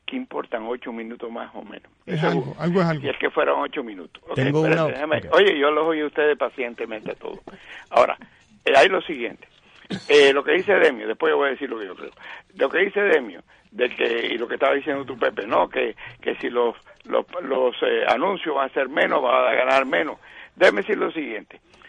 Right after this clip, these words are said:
Speaker 1: Vamos a suponer que se ahorren los ocho minutos teóricos esto. Esos ocho minutos los van a pasar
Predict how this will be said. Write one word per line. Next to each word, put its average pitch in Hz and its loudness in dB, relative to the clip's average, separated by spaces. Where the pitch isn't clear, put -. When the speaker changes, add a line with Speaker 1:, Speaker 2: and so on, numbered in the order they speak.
Speaker 1:
Vamos 208 6
a - -8
suponer 196 0
que 170 -4
se - 0
ahorren 170 6
los 131 -4
ocho 156 -4
minutos 127 -6
teóricos 120 -2
esto. - -18
Esos 147 4
ocho 190 6
minutos 185 -6
los 113 -8
van 127 -8
a 151 -8
pasar 127 -4